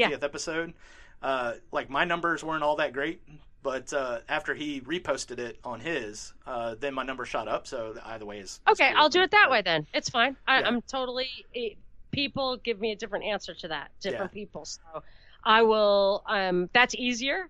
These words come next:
Speaker 2: for us anyway. So
Speaker 1: Yeah.
Speaker 2: I will just put it on my. I'll. You can, if you tweet at me, I'll retweet it. If you do Facebook and you wanna copy me on that, I'll do it there, and then I'll
Speaker 1: Yeah.
Speaker 2: also put it on prop report dot com.
Speaker 1: Yeah, that'll
Speaker 2: And
Speaker 1: be
Speaker 2: then I'll tweet it from there.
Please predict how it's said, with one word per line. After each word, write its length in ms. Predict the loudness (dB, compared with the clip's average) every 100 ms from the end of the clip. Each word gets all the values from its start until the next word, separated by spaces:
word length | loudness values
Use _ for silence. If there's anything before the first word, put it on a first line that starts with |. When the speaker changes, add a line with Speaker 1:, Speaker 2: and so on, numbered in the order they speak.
| -8
Speaker 2:
for 80 | -4
us 180 | -4 -4
anyway. 360 | -6 -2 -2 -2
So 300 | -2 0 0
Speaker 1:
Yeah. 100 | 2
Speaker 2:
I 100 | 2
will 160 | 0 -4
just 460 | -6 -6 -8 -16 -14
put 120 | -4 0
it 80 |
on 180 | 0 0
my. 440 | 0 -4 -4 -6 -6
I'll. 180 | -6 -6 -10 -18
You 120 | -12 -8
can, 100 | -8
if 120 | -8
you 60 | -12
tweet 240 | -8 -4
at 80 | -2
me, 100 | 0
I'll 180 | 0 0
retweet 440 | -6 -10 -8 -6
it. 240 | -4 -6 -8 -18 -20 -20 -20 -4
If 260 | 4 4 2 -6
you 160 | -8 -4
do 140 | -6
Facebook 480 | -4 -8 -6 -8 -6
and 120 | -2 -2
you 60 |
wanna 380 | 0 -2 -2 -4
copy 320 | -2 -4 -2
me 100 | -2
on 120 | -2 0
that, 220 | 0 0
I'll 100 | -2
do 120 | -4
it 120 | -4 0
there, 280 | 2 4
and 160 | 2 2
then 80 | 2
I'll 80 | 2
Speaker 1:
Yeah. 60 | 2
Speaker 2:
also 220 | 0 -4
put 140 | -4
it 60 | -2
on 120 | -4 -4 -6
prop 200 | -6 -6
report 340 | -10 -10 -10
dot 200 | -10 -12 -14
com. 220 | -18 -18 -20 -16
Speaker 1:
Yeah, 160 | -10 -10
that'll 160 | 0 6
Speaker 2:
And 120 | 8
Speaker 1:
be 40 |
Speaker 2:
then 140 | 8 6
I'll 120 | 0 -6
tweet 140 | -18 -16
it 80 | -18 -12
from 140 | -8
there. 280 | -8 -10